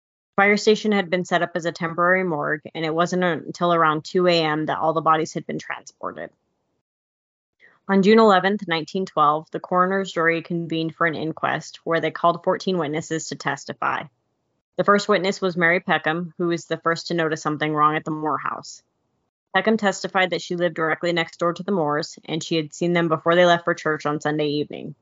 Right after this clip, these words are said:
She did not see them return, as she had gone to bed around eight P M. She stated that she did not hear anything from the home during the night and was out in her yard hanging the washing between five A M and six A M when she noticed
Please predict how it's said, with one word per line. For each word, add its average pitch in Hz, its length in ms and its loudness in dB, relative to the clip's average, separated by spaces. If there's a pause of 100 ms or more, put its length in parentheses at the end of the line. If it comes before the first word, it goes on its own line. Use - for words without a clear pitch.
(680)
She 208 160 4
did 185 140 4
not 208 240 4
see 240 80 -2
them 233 180 2
return, 165 640 0
as 160 200 -4
she 175 120 -4
had 165 100 -2
gone 160 220 2
to 170 80 -8
bed 165 160 2
around 147 300 -2
eight 151 180 -6
P 117 160 -8
M. - 220 -14 (760)
She - 160 -2
stated 190 300 2
that 170 100 0
she - 140 -6
did 185 160 0
not 180 180 2
hear 190 180 0
anything 196 440 0
from 202 220 0
the 214 100 2
home 170 260 2
during 165 260 0
the 196 120 0
night 151 340 0
and 160 180 -4
was 156 220 -2
out 151 240 0
in 180 60 -4
her 185 120 2
yard 156 380 2
hanging 160 320 0
the 156 80 -2
washing 151 380 -2
between 156 320 -6
five 151 260 0
A 160 160 2
M 156 160 0
and 156 100 -2
six - 280 -8
A - 20 -4
M 147 240 -4
when 151 140 -4
she - 120 -6
noticed 151 360 -2